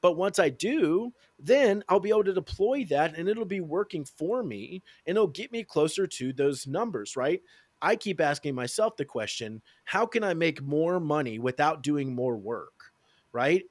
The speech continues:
And it's just a better question, because now I start, I had a meeting this morning that would do that, could double what I've got coming in from this one source.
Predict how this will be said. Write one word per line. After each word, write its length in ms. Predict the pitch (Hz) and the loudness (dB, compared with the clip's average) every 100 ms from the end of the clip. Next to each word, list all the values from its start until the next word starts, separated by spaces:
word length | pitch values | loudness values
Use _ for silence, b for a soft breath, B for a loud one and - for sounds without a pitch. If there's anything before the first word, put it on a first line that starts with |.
| - | 0
And 120 | 170 | 4
it's 120 | 196 - | 4 4
just 180 | 233 | 4
a 60 | 226 | 4
better 340 | 151 160 196 | 6 6 6
question, 500 | 185 175 226 - 131 | 4 4 4 2 -2
because 300 | 120 135 139 | -2 -4 -4
now 220 | 139 165 180 | -2 2 2
I 60 | |
start, 380 | 139 147 156 156 b b b | 2 4 2 2 b b b
I 60 | |
had 140 | 131 160 | 0 2
a 40 | |
meeting 280 | 165 185 202 | 2 0 0
this 200 | 202 202 | -2 0
morning 340 | 170 285 131 101 | -2 0 -2 0
that 200 | 160 180 | 2 2
would 160 | 151 | 0
do 160 | - 254 | 0 0
that, 240 | 117 104 | 0 0
could 180 | 160 127 | -2 0
double 380 | 139 156 202 170 | 0 4 4 6
what 120 | 160 | 4
I've 180 | 175 143 | 2 2
got 220 | 160 165 | -2 -2
coming 280 | 160 147 135 | -4 -4 -2
in 300 | 135 160 196 B B | -2 -2 -6 B B
from 160 | 156 147 | -2 0
this 180 | 139 131 | 0 -2
one 280 | 120 139 160 | -2 -2 -2
source. 640 | - 123 160 226 - | -4 -4 -4 -6 -8